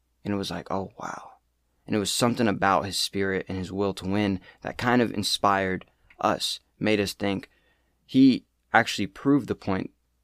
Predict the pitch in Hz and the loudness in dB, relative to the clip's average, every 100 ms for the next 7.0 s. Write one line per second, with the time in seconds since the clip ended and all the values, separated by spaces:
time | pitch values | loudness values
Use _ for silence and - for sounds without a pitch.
0 | _ _ _ _ _ - _ _ - 98 | _ _ _ _ _ -20 _ _ -8 -8
1 | - 110 107 98 101 90 - 104 98 95 | -4 0 2 2 0 -2 0 2 2 -2
2 | - 104 98 92 - - - _ _ _ | -4 -2 2 2 0 -10 -20 _ _ _
3 | _ _ _ _ _ _ _ _ _ _ | _ _ _ _ _ _ _ _ _ _
4 | _ _ _ _ _ _ - 101 104 98 | _ _ _ _ _ _ -6 -2 0 0
5 | 90 - _ _ _ _ _ _ _ _ | -2 -8 _ _ _ _ _ _ _ _
6 | _ _ - 104 101 131 143 95 - - | _ _ -12 -6 2 6 6 4 0 -8